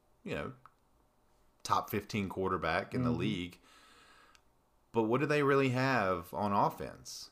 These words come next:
Speaker 1: other than him? Uh, you know, they got Kyle Pitts. What are you, what are you doing?
Speaker 2: Okay.
Speaker 1: What are you doing?
Speaker 2: Uh, Matt,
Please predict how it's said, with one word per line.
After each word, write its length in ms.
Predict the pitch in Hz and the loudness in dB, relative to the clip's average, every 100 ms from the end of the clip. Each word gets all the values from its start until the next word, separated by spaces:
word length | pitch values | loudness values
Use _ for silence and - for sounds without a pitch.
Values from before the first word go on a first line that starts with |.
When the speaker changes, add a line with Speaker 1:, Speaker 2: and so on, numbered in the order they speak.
| _ | _
Speaker 1:
other 240 | - 104 101 | -2 2 2
than 140 | 95 | 0
him? 200 | 104 123 95 | 0 -2 -2
Uh, 100 | 104 117 | -4 -6
you 160 | - 110 | -6 -2
know, 100 | 95 | 0
they 100 | 98 | 0
got 140 | - | 0
Kyle 220 | - 120 120 | 2 4 4
Pitts. 580 | 127 123 95 - - - _ _ - | 4 4 4 -2 -10 -12 _ _ -8
What 140 | 90 | -4
are 40 | 87 | -4
you, 160 | 80 - | -4 -6
what 120 | 95 | -6
are 20 | |
you 80 | 87 | -4
doing? 260 | 82 78 73 - _ _ _ _ _ _ _ _ 208 | -4 -6 -8 -16 _ _ _ _ _ _ _ _ 12
Speaker 2:
Okay. 560 | 208 202 165 113 98 - _ _ | 12 12 6 4 0 -12 _ _
Speaker 1:
What 120 | 95 | -8
are 20 | 95 | -6
you 80 | |
doing? 180 | 87 76 | -6 -2
Speaker 2:
Uh, 80 | - - _ _ _ - - _ - | -4 -4 _ _ _ -20 -20 _ -2
Matt, 300 | 151 156 | 2 2